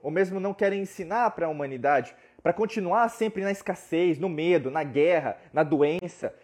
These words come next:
né, na pobreza. Pessoal, não é coerente ainda no estágio de evolução que nós deveríamos estar,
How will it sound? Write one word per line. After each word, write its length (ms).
né, 100
na 120
pobreza. 680
Pessoal, 460
não 360
é 320
coerente 760
ainda 520
no 80
estágio 460
de 80
evolução 680
que 140
nós 160
deveríamos 600
estar, 420